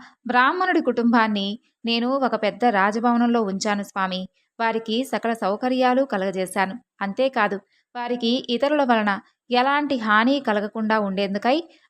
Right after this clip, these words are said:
ఆ భవనానికి తాళం వేసి కాపలా కూడా ఏర్పాటు చేశాను. కానీ విధి బలీయం. కొంతకాలానికి నేను రాజకార్యాల్లో మునిగిపోయాను.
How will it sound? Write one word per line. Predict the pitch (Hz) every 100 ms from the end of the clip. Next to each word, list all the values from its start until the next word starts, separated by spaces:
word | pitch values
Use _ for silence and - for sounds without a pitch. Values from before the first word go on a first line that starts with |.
| -
ఆ | 240
భవనానికి | 233 220 285 330 302 285 208 247 233
తాళం | 196 247 247
వేసి | 196 196 196 196 -
కాపలా | 185 196 269 269
కూడా | 254 208 220
ఏర్పాటు | 190 190 202 185 -
చేశాను. | 175 208 185 196 _ _ _ -
కానీ | 220 208 208 233
విధి | 196 208
బలీయం. | 220 196 196 190 - _ _ _
కొంతకాలానికి | 294 285 302 247 285 330 320 240 202 233 247
నేను | 226 226
రాజకార్యాల్లో | 208 185 208 247 247 254 254 262 277
మునిగిపోయాను. | 202 190 190 202 196 196